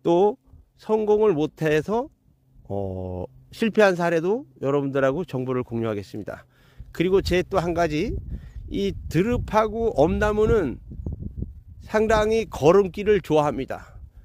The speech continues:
그 사례로 여러분들 이렇게 보시면 이건 이제 논, 본 밭이었-, 본 그 논이었고요.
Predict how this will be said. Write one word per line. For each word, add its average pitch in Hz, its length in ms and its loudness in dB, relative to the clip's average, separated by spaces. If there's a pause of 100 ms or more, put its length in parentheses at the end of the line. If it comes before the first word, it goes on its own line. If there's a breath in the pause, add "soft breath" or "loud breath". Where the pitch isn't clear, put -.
그 196 240 2
사례로 202 560 0 (500 loud breath)
여러분들 196 380 2
이렇게 185 200 0
보시면 156 760 0 (1600 loud breath)
이건 190 340 4
이제 180 440 2 (200)
논, 165 380 2 (320)
본 170 260 0
밭이었-, 110 480 -6 (320)
본 143 420 -2 (160)
그 117 460 -6
논이었고요. 165 840 0